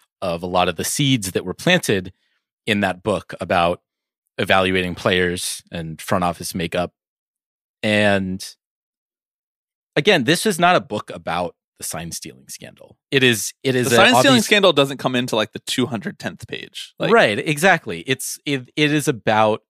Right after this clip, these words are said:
Speaker 1: the structures that enabled actions like that to take place. It is far more about Lunau's rise,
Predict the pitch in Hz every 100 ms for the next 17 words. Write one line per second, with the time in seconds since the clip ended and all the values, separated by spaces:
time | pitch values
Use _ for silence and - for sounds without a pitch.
0 | - 95 98 92 92 90 87 _ - -
1 | 117 - 107 92 - 104 92 90 90 90
2 | 87 82 - _ _ _ _ _ _ _
3 | _ _ _ _ 117 98 - 101 95 -
4 | 87 85 - 98 87 85 82 - _ -
5 | 95 - - - - 120 113 - 120 120
6 | 117 104 98 95 87 - _ _ _ -
7 | 101 95 87 87 90 92 90 87 -